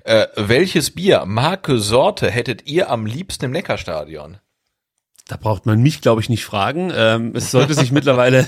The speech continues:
Speaker 2: rumgesprochen haben, dass ich ein großer Wulle-Fan bin. Und ja,
Speaker 1: Ja.
Speaker 2: also Wulle ist so mein Ding. Äh, es gibt auch andere Biere, die ich, die ich mag, auch ausländische Biere, die ich mag, aber ich glaub, das ist, äh, verwegen, daran zu denken, dass es die im Neckarstadion mal irgendwie gibt.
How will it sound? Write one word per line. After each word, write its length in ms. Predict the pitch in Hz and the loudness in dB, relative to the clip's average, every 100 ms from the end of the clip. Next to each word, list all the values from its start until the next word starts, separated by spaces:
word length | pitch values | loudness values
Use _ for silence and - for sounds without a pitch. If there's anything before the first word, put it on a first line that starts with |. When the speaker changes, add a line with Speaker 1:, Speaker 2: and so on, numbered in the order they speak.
| - | 2
Speaker 2:
rumgesprochen 760 | 147 160 175 175 147 160 156 | 2 2 0 -2 -2 -2 -2
haben, 260 | 135 151 143 | -2 -4 -2
dass 180 | 127 - | -2 -2
ich 180 | 135 - - | -8 -14 -8
ein 200 | 127 123 | -2 -2
großer 580 | - 117 160 226 147 113 | -2 0 2 4 2 2
Wulle-Fan 500 | 190 226 - 101 104 | 0 0 -4 -6 -4
bin. 260 | 107 143 - - - - | -4 -4 -8 -18 -20 -16
Und 480 | - 135 139 143 143 | 0 2 4 2 0
ja, 60 | 120 | -2
Speaker 1:
Ja. 160 | - - - | -2 -8 -6
Speaker 2:
also 300 | 113 117 107 | -4 -2 0
Wulle 260 | 190 214 | 0 0
ist 180 | 175 - | 0 -2
so 100 | 180 | -2
mein 260 | 156 143 131 | 0 -2 0
Ding. 300 | 190 247 - _ _ _ | -2 -4 -10 _ _ _
Äh, 200 | 131 135 123 | 0 2 0
es 80 | |
gibt 200 | - - | -4 -2
auch 140 | 110 - | -2 0
andere 280 | 127 160 147 | 0 2 0
Biere, 300 | 143 147 135 | 2 0 0
die 160 | 131 | -2
ich, 240 | 127 - - | -4 -10 -10
die 60 | 127 | -10
ich 140 | - | -2
mag, 320 | 117 135 - | 0 0 -2
auch 280 | 107 107 - | -6 -6 -6
ausländische 480 | - 160 180 156 139 | 0 2 2 0 -2
Biere, 360 | 113 139 151 143 | -4 0 0 0
die 120 | 131 | -2
ich 80 | 120 | 0
mag, 280 | 117 123 131 | 0 2 0
aber 220 | 113 110 | 0 0
ich 100 | 110 | 0
glaub, 160 | 117 | -2
das 140 | 123 117 | 0 -2
ist, 260 | 113 - | -2 -2
äh, 180 | - - | -4 -4
verwegen, 340 | 113 107 117 135 | -4 -2 0 0
daran 200 | 117 117 | 0 -2
zu 80 | 123 | -2
denken, 240 | 113 123 | -2 -2
dass 160 | 117 104 | -4 -4
es 140 | 113 | -6
die 180 | - 131 | -4 -2
im 100 | 117 | 2
Neckarstadion 640 | 113 156 135 98 98 98 | 2 2 0 -2 -2 -2
mal 140 | 98 98 | -2 -2
irgendwie 200 | 101 104 | -2 0
gibt. 260 | 104 - | -2 -4